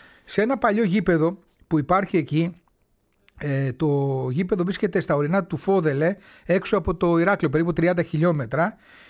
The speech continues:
Και εκεί τώρα έχει σταματήσει να γίνεται αγώνας, προφανώς θέλει λίγο κατασκευή το γήπεδο.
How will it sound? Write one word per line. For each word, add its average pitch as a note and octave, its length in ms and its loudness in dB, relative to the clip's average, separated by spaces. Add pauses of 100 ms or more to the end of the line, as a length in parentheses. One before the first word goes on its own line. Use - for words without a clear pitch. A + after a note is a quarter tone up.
(140)
Και C#4+ 100 -2
εκεί D4 160 0
τώρα D4+ 240 2
έχει C4 240 0
σταματήσει A3 520 0
να F3 80 2
γίνεται D3+ 300 0
αγώνας, F3 300 0
προφανώς D#3+ 380 -2
θέλει F3 200 0
λίγο D#3 360 0
κατασκευή C#3 460 -2
το D3+ 100 0
γήπεδο. G3 460 0